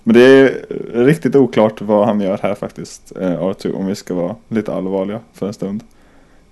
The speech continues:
Ehm, nej, jag vet inte. Jag har knappt tänkt på det så. Jag har väl mest tänkt att han ska flytta på sig eller att han så här säger att, "Äh, var inte så mesig, det är bara att hoppa." Ungefär utan att själv titta efter.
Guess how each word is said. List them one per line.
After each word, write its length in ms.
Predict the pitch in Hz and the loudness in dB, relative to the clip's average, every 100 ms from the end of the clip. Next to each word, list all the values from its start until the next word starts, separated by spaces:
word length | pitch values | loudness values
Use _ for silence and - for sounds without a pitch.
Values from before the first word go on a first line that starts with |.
| _ | _
Ehm, 800 | 101 98 92 90 85 76 82 92 - _ _ _ _ _ _ _ | -2 0 0 0 -2 -4 -6 -8 -14 _ _ _ _ _ _ _
nej, 420 | 117 113 92 101 | -2 0 2 2
jag 120 | 107 | 0
vet 80 | 107 | 0
inte. 120 | 117 104 | 0 2
Jag 80 | |
har 80 | 139 | 2
knappt 280 | 160 123 - | 2 -2 0
tänkt 260 | 139 156 160 | -2 0 -2
på 120 | 113 | 0
det 160 | 104 117 - _ _ - _ _ _ 73 | 0 -2 -8 _ _ -20 _ _ _ -14
så. 360 | - - 92 - _ _ _ _ _ _ _ _ | -8 -4 -4 -6 _ _ _ _ _ _ _ _
Jag 180 | - 107 | 2 6
har 80 | 131 | 6
väl 100 | 160 | 6
mest 220 | 127 165 | 2 2
tänkt 200 | 120 107 | 0 0
att 80 | 101 | 2
han 140 | 107 | 0
ska 180 | 104 98 | 0 -2
flytta 320 | - 107 - | -2 -2 -2
på 180 | 113 107 | -2 -4
sig 220 | - 92 | -2 -2
eller 220 | 85 101 98 | 0 2 2
att 140 | - | 0
han 240 | 92 92 | -2 -4
så 100 | - | -4
här 220 | 92 95 113 _ _ _ _ _ | -6 -6 -12 _ _ _ _ _
säger 280 | - 90 92 | -6 0 0
att, 160 | 90 - _ | 0 -4 _
"Äh, 160 | - 107 - | -2 -2 2
var 120 | 110 | 2
inte 160 | 113 113 | 2 0
så 120 | - | -4
mesig, 420 | 98 98 - 87 | -2 -2 -4 -4
det 60 | 92 | -2
är 20 | |
bara 140 | 98 | 0
att 60 | 95 | 0
hoppa." 380 | 101 - 113 117 _ _ _ _ _ | -2 -2 -2 -2 _ _ _ _ _
Ungefär 500 | 107 107 110 98 101 | -2 0 4 4 4
utan 300 | 104 101 - | 0 -4 -2
att 140 | 98 - | -4 -2
själv 260 | - 113 | 0 0
titta 260 | 113 107 98 | 0 0 -2
efter. 360 | - - 95 | -2 -8 -8